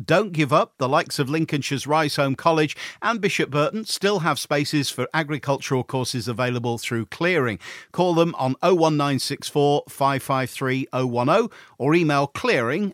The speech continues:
at risehome dot A C dot U K. Back in April, a Lincolnshire field was drilled using ten different manufacturers' equipment. How did they compare? And as they say on the telly,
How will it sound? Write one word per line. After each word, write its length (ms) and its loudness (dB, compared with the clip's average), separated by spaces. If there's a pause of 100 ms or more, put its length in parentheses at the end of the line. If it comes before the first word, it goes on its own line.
at 280 -2 (120)
risehome 680 0 (160)
dot 260 -2
A 180 -4
C 260 -6
dot 220 -4
U 180 -4
K. 320 -12 (300)
Back 200 -2
in 120 4
April, 500 0
a 80 2
Lincolnshire 540 0
field 420 -2
was 160 -4
drilled 480 -2
using 340 0
ten 360 -4
different 340 -2
manufacturers' 800 -4
equipment. 560 0 (280)
How 200 -2
did 180 -2
they 160 2
compare? 640 0 (240)
And 240 -4
as 120 -4
they 160 2
say 240 0
on 160 2
the 40 2
telly, 420 2